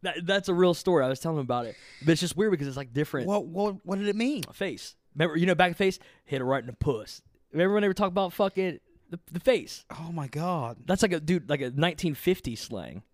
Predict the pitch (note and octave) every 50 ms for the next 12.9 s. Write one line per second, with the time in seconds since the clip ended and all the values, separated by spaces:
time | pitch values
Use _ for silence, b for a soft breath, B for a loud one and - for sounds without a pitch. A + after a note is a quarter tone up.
0 | _ _ _ _ - - A2+ B2+ - F3+ F3 - E3+ C#3 - - E3 F#3 F#3 D#3
1 | C#3 - - A#2+ G#2+ G2 B2 A2+ - - - G2+ - - G#2 - - - _ _
2 | - B2+ D3+ - E3 F#3 F#3+ F3 C#3 D3 C3+ G2 - - - - - _ _ _
3 | _ _ _ _ _ _ _ _ _ _ _ _ _ _ _ _ _ _ _ _
4 | _ _ _ C#3 D#3 F#3+ F#3 - - F#3+ F#3+ F#3 F3 C#3+ C#3+ C#3+ C3 B2 A#2 A2
5 | _ _ _ _ _ _ _ _ _ _ _ _ _ _ _ _ _ _ _ _
6 | _ _ _ _ _ _ - D#3+ D#3 D3+ C3+ A#2 G2+ C3 B2+ C3 C3 B2 - -
7 | C#3 B2+ B2 A2 G#2+ B2+ B2+ B2 B2 B2 B2 B2 A#2 A2 G2 A2 G#2 - - A#2+
8 | A2+ G#2+ - - - - - D3 A3+ B3 - - _ _ _ _ _ _ _ _
9 | _ _ _ _ _ _ _ _ _ _ _ _ - F3+ C4+ - - E3+ F3 -
10 | G#3 G3 F#3 E3+ F3+ F3+ F3 D#3 F#3+ F#3+ G3 F3+ D3 D#3+ F#3 F#3+ _ _ _ _
11 | _ B B B B B B _ _ _ _ _ _ _ _ _ _ _ _ -
12 | - - C#3 D3 D#3 C#3+ G#2+ B2 E3+ B3+ F#3+ C3+ B2 B2 A2 A#2 D3 C#3+